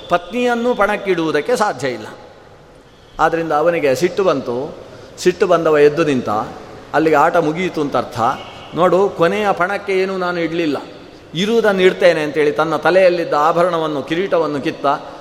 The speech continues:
ತನ್ನ ಕ-, ಕಂಠದಲ್ಲಿದ್ದಂತಹ ಆಭರಣಗಳನ್ನು, ತೋಳ್ಬಂದಿಗಳನ್ನು, ಪಾದದಲ್ಲಿದ್ದಂತಹ ಆಭರಣವನ್ನೆಲ್ಲ ಕಿತ್ತು ಹಾಕಿದ.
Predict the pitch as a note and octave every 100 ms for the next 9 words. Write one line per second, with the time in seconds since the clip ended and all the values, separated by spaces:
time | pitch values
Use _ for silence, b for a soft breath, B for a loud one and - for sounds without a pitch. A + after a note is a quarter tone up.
0 | B D#3+ D#3+ E3 - E3 - E3 F#3+ G3
1 | G3 F3+ F3 D3+ D#3+ D#3+ D3 D3 D#3+ E3
2 | D#3+ D3 C3+ C3+ D#3+ F#3 E3 F3+ G3 E3+
3 | D3+ C#3 C3+ C#3+ F#3 G#3+ C3+ D#3+ G3 G#3
4 | F#3 E3+ D#3 D#3+ D#3+ D3 D3+ D#3+ D3+ D3
5 | C#3 C3+ B2+ C3+ A3+ C#3 B2+ A#2